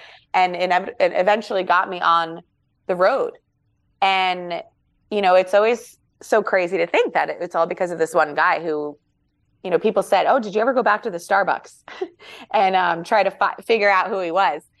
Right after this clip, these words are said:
And I actually, a year into my road trip, I had to go back 'cause I kept my wedding business going while I was on the road. So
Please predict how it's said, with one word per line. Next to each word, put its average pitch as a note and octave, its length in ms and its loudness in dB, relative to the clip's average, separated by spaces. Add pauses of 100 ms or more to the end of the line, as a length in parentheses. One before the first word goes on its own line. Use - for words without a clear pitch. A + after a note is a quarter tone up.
(320)
And G#3+ 120 2
I G#3 140 2
actually, A#3 540 0
a F#3 80 0
year G#3 320 0
into G3+ 260 -6
my E3 220 0
road E3 240 0
trip, D3 260 -2
I D#3 100 0
had D#3+ 200 -4
to F3 60 -10
go F3 120 -4
back D3+ 260 -2
'cause F3 140 -8
I D#3+ 140 0
kept - 200 -4
my E3+ 140 -2
wedding D#3+ 300 0
business D#3 400 -8
going D#3 340 0
while D3 140 -2
I D3 100 -2
was D3 160 -4
on D3 120 -2
the C#3+ 80 -4
road. C#3+ 360 0
So C#3+ 300 0